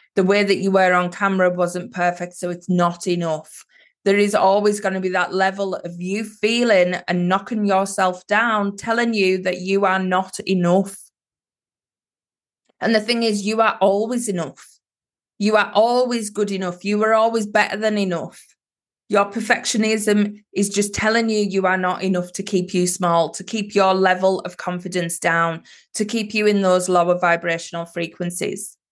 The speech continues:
So when you listen to that and when you are constantly saying,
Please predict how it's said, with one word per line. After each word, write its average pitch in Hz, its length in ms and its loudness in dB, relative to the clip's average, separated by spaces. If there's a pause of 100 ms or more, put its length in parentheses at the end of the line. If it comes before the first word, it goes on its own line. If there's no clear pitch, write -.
(540)
So - 180 0
when 202 220 4
you 202 240 4
listen 240 520 2
to 202 100 0
that 165 280 2
and 180 120 -2
when 185 160 0
you 185 160 0
are 180 240 0
constantly 214 600 -6
saying, 196 440 0